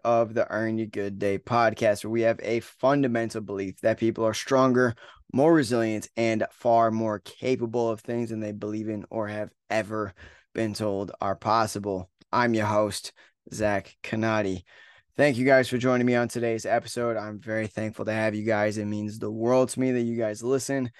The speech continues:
uh, as most of you guys have been following from the beginning. Um,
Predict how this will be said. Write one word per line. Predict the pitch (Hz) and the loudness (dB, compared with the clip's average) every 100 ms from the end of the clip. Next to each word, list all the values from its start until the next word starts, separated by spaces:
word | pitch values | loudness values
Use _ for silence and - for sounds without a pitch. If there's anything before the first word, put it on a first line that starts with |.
| - _ - | -20 _ -12
uh, | 107 110 104 - | -6 -6 -8 0
as | 107 107 | 0 0
most | 104 113 113 107 | -2 0 0 -2
of | |
you | 110 | -2
guys | 113 107 104 | 0 0 -2
have | 104 | -8
been | 104 | -10
following | - 117 110 107 104 | -6 -2 0 -2 -4
from | 101 - 120 110 107 - | -8 -6 -2 -2 -2 -8
the | 104 110 110 104 - | -10 -6 -4 -4 -6
beginning. | 110 101 - 107 107 98 98 _ _ - _ - | -10 -10 -8 -6 -6 -6 -10 _ _ -20 _ -10
Um, | 101 98 95 90 104 | -6 -6 -6 -10 -14